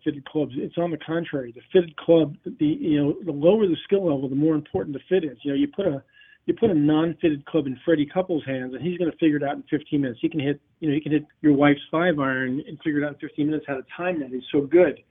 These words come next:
But, you know, the, the, the average player benefits more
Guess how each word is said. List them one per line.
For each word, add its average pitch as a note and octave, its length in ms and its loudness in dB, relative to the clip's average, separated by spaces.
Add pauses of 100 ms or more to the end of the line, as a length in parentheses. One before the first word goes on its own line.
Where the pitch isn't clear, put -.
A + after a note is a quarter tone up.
(340)
But, D3+ 220 -2
you E3 120 -2
know, D3 120 4
the, C#3+ 180 -4
the, - 300 2 (100)
the D#3+ 140 6
average F#3+ 380 8
player C#3 400 4 (560)
benefits D3+ 500 -2
more D3+ 500 2